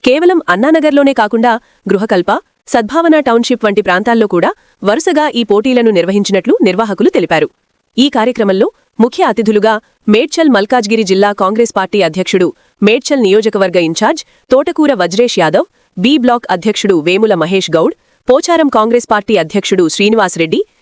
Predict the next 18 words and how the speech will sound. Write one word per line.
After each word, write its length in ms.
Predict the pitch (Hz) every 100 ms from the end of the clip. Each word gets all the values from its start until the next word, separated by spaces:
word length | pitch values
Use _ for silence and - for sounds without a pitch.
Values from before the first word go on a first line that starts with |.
| _ -
కొత్త 220 | 254 320
కిషోర్ 420 | 233 202 208 160
గౌడ్, 180 | 165 269 - _ _
కొమరవెల్లి 460 | - 269 339 320 294
దేవస్థానం 560 | 202 208 - 233 226 196
డైరెక్టర్ 440 | 175 185 196 - - _ 202
మెరుగు 260 | 214 269
నరేష్ 380 | 226 170 202 - 170
గౌడ్ 180 | 160
కలిసి 320 | 156 156 - 466 _ _ 190
ఆరుగురు 400 | 208 247 226 -
అత్యుత్తమ 440 | 233 - 320 302 294
ప్రతిభ 280 | 214 233 226
కనబరిచిన 380 | 196 196 196 190
మహిళలకు 540 | 170 190 202 170 185 143 _ 214
నిర్వాహకులు 500 | 202 262 214 208 349
బహుమతులను 560 | 196 262 302 233 190
అందించి 340 | 156 165 160